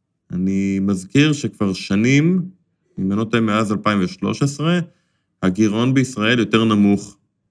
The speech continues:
מהצפי, יותר נמוך מהיעדים שהממשלה הציבה, אה, והממשלה מתנהלת, אפשר להגיד, בצורה פנטסטית. למה אני אומר "אפשר להגיד"? כי במהלך הזמן הזה, בגלל שהגירעונות היו כל כך נמוכים, קרו שני דברים.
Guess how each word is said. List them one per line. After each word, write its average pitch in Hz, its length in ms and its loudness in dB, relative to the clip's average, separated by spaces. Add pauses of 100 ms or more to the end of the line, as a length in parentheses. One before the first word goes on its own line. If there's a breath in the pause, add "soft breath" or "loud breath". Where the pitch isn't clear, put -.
מהצפי, 107 520 2
יותר 104 220 0
נמוך 104 300 0
מהיעדים 95 380 2
שהממשלה 92 520 -2
הציבה, 131 440 0 (580 soft breath)
אה, 95 360 0
והממשלה 98 560 0
מתנהלת, 117 760 2
אפשר 107 180 -4
להגיד, 104 280 0
בצורה 101 380 -2
פנטסטית. 90 840 -4
למה 107 180 -4
אני 107 80 0
אומר 101 180 0
"אפשר 92 260 -2
להגיד"? 85 460 -2 (480)
כי 92 100 -2
במהלך 101 420 0
הזמן 127 300 0
הזה, 120 240 0
בגלל 92 220 0
שהגירעונות 107 480 -2
היו 117 140 2
כל 113 120 0
כך 117 140 -4
נמוכים, 131 340 2
קרו 127 240 2
שני 131 180 0
דברים. 101 360 -2